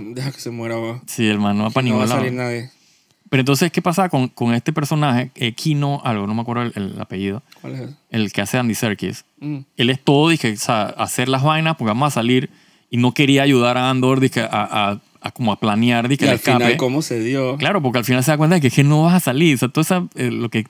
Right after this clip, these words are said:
Speaker 2: tú querías hacer, dije, porque sales en doscientos diecisiete días es bullshit. Y eso, exacto,
Speaker 1: Pero
Speaker 2: entonces lo
Speaker 1: fue
Speaker 2: que
Speaker 1: eso, ¿no? Entonces,
Speaker 2: Sí, que,
Speaker 1: o sea,
Speaker 2: que, que
Speaker 1: regresó.
Speaker 2: el tipo regresa, él
Speaker 1: Y
Speaker 2: salió
Speaker 1: hubo
Speaker 2: de
Speaker 1: una
Speaker 2: un
Speaker 1: revuelta porque se dieron cuenta, dije
Speaker 2: Que nadie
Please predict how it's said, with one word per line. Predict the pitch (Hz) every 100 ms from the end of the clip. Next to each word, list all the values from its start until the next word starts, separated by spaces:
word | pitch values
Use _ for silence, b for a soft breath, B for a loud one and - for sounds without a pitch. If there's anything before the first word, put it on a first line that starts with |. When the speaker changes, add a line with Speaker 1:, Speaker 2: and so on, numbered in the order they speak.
| -
Speaker 2:
tú | 135
querías | 160 165 170
hacer, | 117 135 151
dije, | 175
porque | 123 113 113
sales | - 127 175
en |
doscientos | 143 117 143
diecisiete | 156 123 139
días | 160
es | 135
bullshit. | 120 143 190 127 - 107 107 _ b b b b b b
Y | 135
eso, | 131 160
exacto, | 151 208 170
Speaker 1:
Pero | 143 147
Speaker 2:
entonces | 165
lo |
Speaker 1:
fue | 147
Speaker 2:
que | 175
Speaker 1:
eso, | 165
¿no? | 127 135
Entonces, | 127 139 156
Speaker 2:
Sí, | 190 123
que, | 120
Speaker 1:
o | 123
sea, | 147
Speaker 2:
que, | 139
que | 131
Speaker 1:
regresó. | 127 143 143 139 139
Speaker 2:
el | 123
tipo | 131 185
regresa, | 175 151 123 123 - 131
él | 127 131
Speaker 1:
Y |
Speaker 2:
salió | - 151 156 180
Speaker 1:
hubo | 190
Speaker 2:
de | 165
Speaker 1:
una | 160
Speaker 2:
un | 151
Speaker 1:
revuelta | 131 139 143 156
porque | 156 123
se | 127
dieron | 123 139
cuenta, | 143 143
dije | 156 147 127 117 104 - -
Speaker 2:
Que | 117
nadie | 107 101